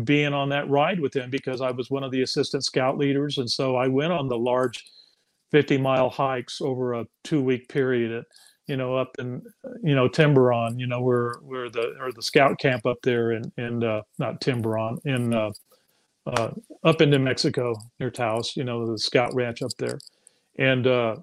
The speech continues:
it was incredible, a great experience, you know, just being a part of that ride with him and, and, uh,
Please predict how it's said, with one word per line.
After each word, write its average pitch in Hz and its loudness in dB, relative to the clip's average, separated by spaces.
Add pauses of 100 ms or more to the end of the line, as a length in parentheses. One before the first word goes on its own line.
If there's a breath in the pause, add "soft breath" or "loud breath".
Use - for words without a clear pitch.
(120)
it 147 2
was 139 0
incredible, 139 4
a 110 -2
great 139 4
experience, 147 0
you 151 -6
know, 131 -6
just 123 -6 (800)
being 143 2
a 131 -2
part 151 4
of 123 -2
that 127 2
ride 131 0
with 117 -8
him 139 -4
and, 110 -12 (680 soft breath)
and, 120 -6
uh, 110 0